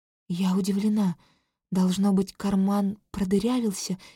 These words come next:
и камень выпал, тогда он должен быть под ногами, но я боюсь даже пошевелиться. "Ваше Величество,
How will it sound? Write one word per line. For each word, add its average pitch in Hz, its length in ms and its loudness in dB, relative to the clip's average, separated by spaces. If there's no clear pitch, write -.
и 185 80 -4
камень 202 420 2
выпал, 220 360 -2
тогда 196 280 0
он 214 140 2
должен 208 320 2
быть 214 180 0
под 190 120 0
ногами, 208 540 2
но 190 140 4
я 214 240 2
боюсь 226 320 0
даже 220 300 -2
пошевелиться. 233 760 -4
"Ваше 302 360 4
Величество, 185 800 0